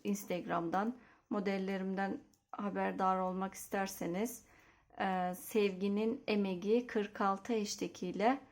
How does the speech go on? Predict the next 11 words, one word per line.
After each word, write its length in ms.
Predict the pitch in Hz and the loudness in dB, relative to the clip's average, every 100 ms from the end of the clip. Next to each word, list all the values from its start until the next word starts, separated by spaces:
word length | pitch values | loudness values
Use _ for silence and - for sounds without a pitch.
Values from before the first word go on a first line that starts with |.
| - - _ _ | -20 -20 _ _
Instagram'dan 880 | - 226 - 202 185 185 180 202 226 | 0 0 0 -2 2 2 2 2 2
takip 400 | 233 196 202 226 | 2 2 2 2
edebilirsiniz. 1120 | 220 208 190 190 185 - 180 180 254 247 - _ _ _ _ _ _ _ _ | 2 2 -2 -4 -6 -4 -2 2 0 -2 -14 _ _ _ _ _ _ _ _
Bakın 280 | - - 208 | -8 -4 -2
bu 60 | 202 | -2
şekilde. 480 | - 185 175 196 214 | -4 -6 -6 -4 4
Tekrar 560 | 262 262 226 240 277 - _ _ _ _ _ _ _ _ _ _ _ _ - | 4 4 4 4 2 -10 _ _ _ _ _ _ _ _ _ _ _ _ 2
modelimizi 580 | 226 226 247 254 240 262 | 6 8 8 8 8 4
kaydırarak 680 | 262 240 240 240 233 196 - | 6 6 8 6 6 4 2
devam 340 | 185 185 185 | 4 4 4
edeceğiz. 720 | 185 180 175 202 240 254 - | 0 -4 -2 0 0 -2 -8